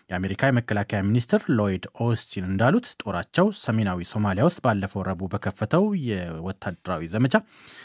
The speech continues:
ከአልሱዳኒ በተጨማሪ ሌሎች በርካታ የቡድኑ አባላት ተገድለዋል። አሜሪካ አልሱዳኒ በአፍሪቃና በዓለም አቀፍ ደረጃ የሽብር ቡድኑን እንቅስቃሴ በገንዘብ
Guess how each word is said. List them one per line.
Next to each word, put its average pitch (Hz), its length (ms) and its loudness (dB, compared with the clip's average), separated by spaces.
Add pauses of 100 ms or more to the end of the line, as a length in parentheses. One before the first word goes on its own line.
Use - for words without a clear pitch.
(120)
ከአልሱዳኒ 139 540 2
በተጨማሪ 104 580 0
ሌሎች 117 300 0
በርካታ 135 580 -2
የቡድኑ 92 560 -2
አባላት 82 340 -6
ተገድለዋል። 117 420 4 (680)
አሜሪካ 101 360 0 (480)
አልሱዳኒ 104 600 -2
በአፍሪቃና 107 680 0 (100)
በዓለም 117 360 2
አቀፍ 101 380 -4 (120)
ደረጃ 101 340 0 (120)
የሽብር 113 440 -4
ቡድኑን 98 380 -2
እንቅስቃሴ - 540 0 (500)
በገንዘብ 165 520 4